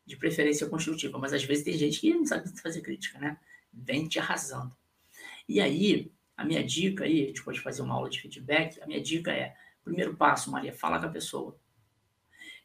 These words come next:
Você não precisa falar que ela não tá tendo empatia, entende? Você tem que falar, "Olha, quando acontece tal coisa, tem que trazer fatos e dados, né? Eu me sinto muito assim, né? Eu me sinto muito deste jeito."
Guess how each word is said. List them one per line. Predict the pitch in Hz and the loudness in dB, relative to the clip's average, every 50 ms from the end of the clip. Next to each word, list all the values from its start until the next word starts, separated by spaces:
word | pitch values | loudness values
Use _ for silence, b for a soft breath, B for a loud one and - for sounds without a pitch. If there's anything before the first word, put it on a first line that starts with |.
| B _ | B _
Você | - - 202 | 2 4 6
não | 202 | 6
precisa | 190 196 220 214 | 6 6 6 6
falar | - - 170 156 170 190 | 6 6 6 6 6 6
que | 190 | 6
ela | - 190 | 4 2
não | 185 180 | 2 2
tá | 175 170 | 2 2
tendo | 170 170 165 165 | 2 2 2 2
empatia, | 165 170 165 165 - - - 151 147 147 - - | 2 2 2 2 2 2 4 4 2 2 0 -4
entende? | - - - - 294 294 - | -6 -2 0 0 0 0 -4
Você | - - | -6 -4
tem | - 202 196 | -2 -2 0
que | - | 2
falar, | - 214 196 165 147 | 4 4 6 6 6
"Olha, | 151 170 160 131 113 110 - - - _ _ _ _ _ - - - - | 8 8 6 6 4 2 -4 -8 -12 _ _ _ _ _ -16 -16 -10 -2
quando | - - - 262 302 240 185 175 151 147 - - - _ _ _ _ - | 2 4 6 6 6 6 8 8 6 6 4 0 -8 _ _ _ _ -4
acontece | 139 135 139 143 139 131 - 131 135 - - | -2 0 2 2 2 4 4 2 2 2 0
tal | - 135 123 127 - | 0 -2 -2 0 4
coisa, | 147 151 185 190 160 - - - - - - - | 6 6 8 8 6 4 2 -2 -8 -10 -12 -10
tem | - 135 135 | -6 -6 -6
que | 135 147 - - - - _ _ _ | -6 -6 -10 -12 -14 -20 _ _ _
trazer | - 143 139 139 147 156 | -4 -2 -2 0 0 0
fatos | 151 - 160 160 - 180 185 | 0 0 0 0 0 -2 -2
e | 196 | 0
dados, | - - 139 131 135 - - - | 2 2 2 2 2 -2 -6 -4
né? | - 165 175 175 B B B B B B | -2 0 0 -2 B B B B B B
Eu | - 156 165 170 | 10 12 12 12
me | 196 196 | 10 8
sinto | 190 196 - - - - 170 175 196 208 196 - - 202 | 6 6 4 2 2 2 2 4 4 2 2 2 2 2
muito | 180 160 151 160 185 190 - | 2 2 2 2 0 0 0
assim, | 190 190 - - - 151 143 143 143 147 - _ _ _ _ _ _ | 0 0 0 0 0 2 2 0 0 -4 -8 _ _ _ _ _ _
né? | - 147 156 180 185 190 | -4 -4 -4 -4 -6 -10
Eu | 147 | -6
me | 147 143 | -6 -4
sinto | 147 - - - 156 160 165 165 165 | -4 -4 -4 -2 -2 -2 -4 -4 -4
muito | 160 143 139 143 147 147 - - | -6 -4 -2 -2 -4 -4 -6 -6
deste | - 143 143 143 139 - - - | -4 -4 -4 -4 -4 -6 -6 -6
jeito." | - - - - - - | -6 -6 -6 -8 -12 -14